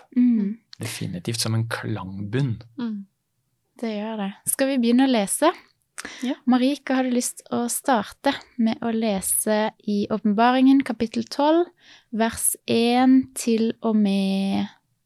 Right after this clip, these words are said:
Speaker 1: vers seks?
Speaker 3: Mhm. Et stort tegn viste seg på himmelen. En kvinne som var kledd i solen, med månen under sine føtter,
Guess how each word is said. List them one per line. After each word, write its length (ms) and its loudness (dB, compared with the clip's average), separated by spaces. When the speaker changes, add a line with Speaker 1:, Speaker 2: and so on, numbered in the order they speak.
Speaker 1:
vers 180 -4
seks? 520 -6
Speaker 3:
Mhm. 280 -4
Et 120 -4
stort 460 0
tegn 420 4
viste 300 -2
seg 240 -2
på 100 -2
himmelen. 380 2
En 120 4
kvinne 480 2
som 160 0
var 80 2
kledd 340 0
i 80 -2
solen, 520 2
med 100 4
månen 580 4
under 220 2
sine 240 0
føtter, 420 -2